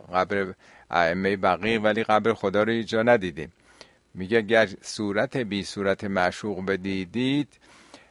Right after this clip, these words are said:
هم خواجه و هم خانه و هم کعبه شمایید.»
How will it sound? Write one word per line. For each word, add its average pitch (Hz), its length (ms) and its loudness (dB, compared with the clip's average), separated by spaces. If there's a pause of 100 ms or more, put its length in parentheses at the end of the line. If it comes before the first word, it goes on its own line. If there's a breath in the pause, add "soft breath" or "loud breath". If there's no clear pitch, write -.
(300 loud breath)
هم 131 300 4
خواجه 104 560 2
و 95 180 2
هم 113 420 -2
خانه 101 560 0
و 87 140 -2
هم 110 240 -2
کعبه 101 440 0
شمایید.» 117 720 0